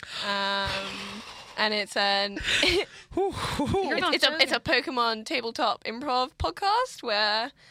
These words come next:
Speaker 1: um, I, that's, that's as far as I can
Speaker 2: I'm
Speaker 1: go.
Speaker 2: literally subscribing right now.
Speaker 3: That's insane. How old is he?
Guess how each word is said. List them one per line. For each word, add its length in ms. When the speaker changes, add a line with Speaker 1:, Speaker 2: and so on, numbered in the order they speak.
Speaker 1:
um, 560
I, 500
that's, 260
that's 320
as 120
far 180
as 100
I 100
can 140
Speaker 2:
I'm 60
Speaker 1:
go. 80
Speaker 2:
literally 340
subscribing 600
right 360
now. 300
Speaker 3:
That's 280
insane. 440
How 280
old 180
is 100
he? 100